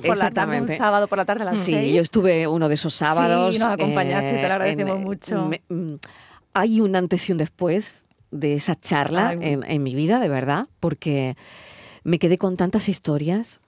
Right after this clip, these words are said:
Speaker 2: eh, vi tan cerca que esto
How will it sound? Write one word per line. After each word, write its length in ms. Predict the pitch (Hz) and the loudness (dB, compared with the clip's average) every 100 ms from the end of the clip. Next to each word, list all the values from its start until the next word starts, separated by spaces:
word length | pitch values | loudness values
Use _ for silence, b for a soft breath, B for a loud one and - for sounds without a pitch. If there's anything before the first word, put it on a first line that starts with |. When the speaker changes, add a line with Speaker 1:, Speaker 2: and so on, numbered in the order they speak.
| _ _ | _ _
Speaker 2:
eh, 560 | 160 156 151 143 139 131 - _ _ _ _ - | -2 0 0 0 -2 -4 -10 _ _ _ _ -4
vi 180 | 185 208 | 0 2
tan 220 | 277 254 | 0 -2
cerca 640 | - - 180 156 - 160 165 _ b b b b b b - - | -4 2 2 2 -2 -4 -6 _ b b b b b b -20 -8
que 160 | - 165 | 0 0
esto 400 | 160 - 202 | 0 0 0